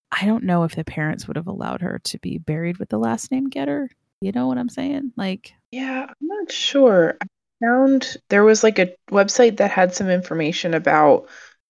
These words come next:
Speaker 2: the Reformed Church in Easton. And I guess they had a record of her that she was buried at Dryland, which I don't know if that's a cemetery in Easton, maybe. But she was, was listed as Rebecca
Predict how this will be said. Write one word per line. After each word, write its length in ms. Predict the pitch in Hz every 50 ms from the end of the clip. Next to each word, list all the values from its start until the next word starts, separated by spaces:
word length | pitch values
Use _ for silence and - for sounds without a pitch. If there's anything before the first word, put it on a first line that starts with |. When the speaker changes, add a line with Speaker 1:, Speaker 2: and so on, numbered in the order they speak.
| _ -
Speaker 2:
the 120 | 170 175 170
Reformed 600 | 151 - - - - - 170 175 175 175 170 165
Church 500 | - - - - - - - - - 165
in 160 | 113 - -
Easton. 720 | - 80 - - - - - - - 73 - - 202 - - - - _ _ - -
And 140 | - 180 180
I 60 | 180
guess 280 | 180 180 180 175 - -
they 140 | 175 175
had 180 | 165 165 165 151
a 60 | 151
record 480 | 151 - 139 139 147 - - 143 151 160
of 160 | 156 151 -
her 480 | - - 151 143 123 147 151 160 180 - _ _ _
that 160 | - 143 -
she 160 | - - - 156
was 240 | 156 156 151 151 - _ _ -
buried 420 | 147 135 135 147 160 160 156 151
at 260 | - 147 143 - - _ - 185 175 175 -
Dryland, 1000 | - - 160 143 147 139 135 151 170 190 214 247 294 330 339 349 339 311 - - - - -
which 340 | - 196 190 190 - - - - -
I 80 | 180
don't 160 | 180 196 180 196
know 80 | 196
if 140 | 185 185 -
that's 260 | 190 185 180 - -
a 80 | - -
cemetery 880 | - - - - - 160 170 208 233 - - 254 254 254 254 254 254 262
in 80 | 262
Easton, 500 | 240 247 254 254 - - - 277 269 269 269
maybe. 500 | 269 277 269 - 277 277 277 269 269 - _ _ _ -
But 140 | 190 175 175
she 140 | - - 196
was, 320 | 185 185 180 170 175 - -
was 380 | - 180 185 185 185 202 196 -
listed 540 | 180 185 185 180 185 - - 175 165 156 - -
as 320 | - 160 160 156 156 165 170
Rebecca 840 | 170 165 156 160 - 160 156 160 - 175 156 151 151 147 147 156